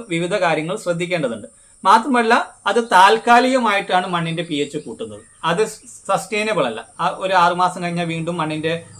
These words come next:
മണ്ണിനകത്തുള്ള, മേൽമണ്ണിനകത്തുള്ള കുമ്മായം മുഴുവൻ ഒഴുകി പോകാനുള്ള സാധ്യത വളരെ കൂടുതലാണ്. ഇപ്പൊ പച്ചക്കക്ക എന്ന് പറയുന്നത് കാൽഷ്യം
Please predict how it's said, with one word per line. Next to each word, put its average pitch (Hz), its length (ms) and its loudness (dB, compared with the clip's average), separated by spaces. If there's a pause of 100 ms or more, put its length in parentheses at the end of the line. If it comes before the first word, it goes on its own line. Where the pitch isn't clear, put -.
മണ്ണിനകത്തുള്ള, 160 600 -2
മേൽമണ്ണിനകത്തുള്ള 151 800 -2
കുമ്മായം 147 480 0
മുഴുവൻ 147 220 0
ഒഴുകി 139 200 -4
പോകാനുള്ള 143 340 0
സാധ്യത 131 300 -4
വളരെ 147 220 0
കൂടുതലാണ്. 196 480 0 (640)
ഇപ്പൊ - 220 -14
പച്ചക്കക്ക 247 640 2 (160)
എന്ന് 208 120 -4
പറയുന്നത് 180 460 0 (380)
കാൽഷ്യം 175 360 0